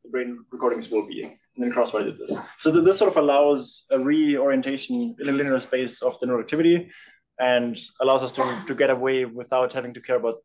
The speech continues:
tissue at this stage. But with the new models we're building now, where we're trying to get much more closely at that,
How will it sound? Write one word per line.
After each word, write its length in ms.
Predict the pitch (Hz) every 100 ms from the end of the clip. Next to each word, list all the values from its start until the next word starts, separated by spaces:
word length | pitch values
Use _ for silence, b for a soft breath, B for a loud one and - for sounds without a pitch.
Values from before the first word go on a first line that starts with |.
| _ _ -
tissue 360 | 170 170 135
at 160 | 120 -
this 140 | 117
stage. 460 | - 101 - - - B B -
But 180 | 156 151
with 140 | 151
the 60 | 151
new 140 | 180
models 220 | 208 165
we're 80 | 147
building 240 | 139 139 131
now, 160 | 143
where 140 | 135 123
we're 100 | 127
trying 240 | 135 127
to 280 | 123 123 117 _ - -
get 240 | 139 117
much 160 | 135 -
more 80 | 120
closely 260 | 180 170
at 40 | 135
that, 220 | 127